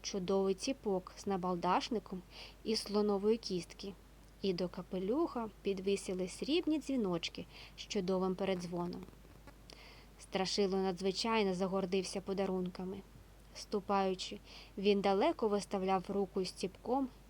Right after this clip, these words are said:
і потрушував головою, аби вдосталь насолодитися мелодійним передзвоном дзвіночків. Незабаром усе це йому набридло,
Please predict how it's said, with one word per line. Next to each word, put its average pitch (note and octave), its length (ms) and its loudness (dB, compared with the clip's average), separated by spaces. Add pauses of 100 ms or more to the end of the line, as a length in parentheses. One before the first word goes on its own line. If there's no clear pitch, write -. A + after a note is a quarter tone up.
(140)
і F4 120 6
потрушував G3+ 720 0
головою, F3+ 600 0 (480)
аби F#3+ 220 2
вдосталь F#3+ 580 0
насолодитися F#3 1000 -2
мелодійним F#3 640 0
передзвоном F#3 640 -2
дзвіночків. F#3 640 -6 (1200)
Незабаром G#3 800 2
усе G#3+ 320 0
це G#3 160 -2
йому G3 220 2
набридло, F3+ 600 -2